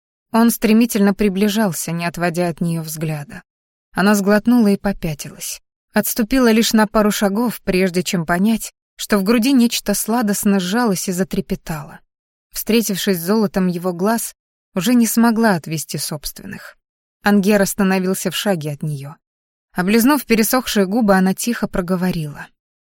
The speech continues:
«Я и правда ведьма». «Видишь,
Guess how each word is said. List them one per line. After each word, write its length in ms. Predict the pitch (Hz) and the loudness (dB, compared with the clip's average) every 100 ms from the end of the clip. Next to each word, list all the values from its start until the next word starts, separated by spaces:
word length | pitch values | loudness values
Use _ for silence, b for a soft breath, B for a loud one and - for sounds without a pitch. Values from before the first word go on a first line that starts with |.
| _ _ | _ _
«Я 280 | - 170 185 | -8 -4 -2
и 80 | 190 | -4
правда 440 | - 190 214 180 | -4 -2 -2 -2
ведьма». 500 | 175 165 160 196 190 - _ _ _ _ _ _ | -4 -4 -8 -10 -14 -18 _ _ _ _ _ _
«Видишь, 580 | 160 175 220 170 - | -6 -2 -2 -4 -10